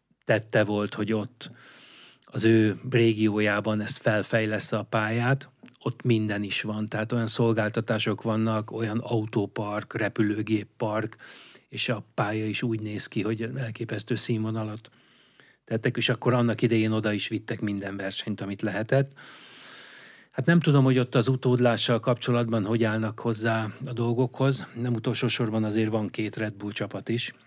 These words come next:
tehát azért ez nagyon erős az a, az a,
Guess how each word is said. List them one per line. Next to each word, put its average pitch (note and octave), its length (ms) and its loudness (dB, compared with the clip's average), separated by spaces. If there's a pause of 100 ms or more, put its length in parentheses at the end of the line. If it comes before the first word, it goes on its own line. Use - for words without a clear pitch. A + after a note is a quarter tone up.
(760)
tehát A2 280 -4
azért G#2+ 260 0
ez G#2+ 280 -4
nagyon A2+ 340 -2
erős G#2 360 -6
az A2+ 140 -4
a, G#2+ 180 -2 (320)
az G#2+ 100 -6
a, A2+ 180 -4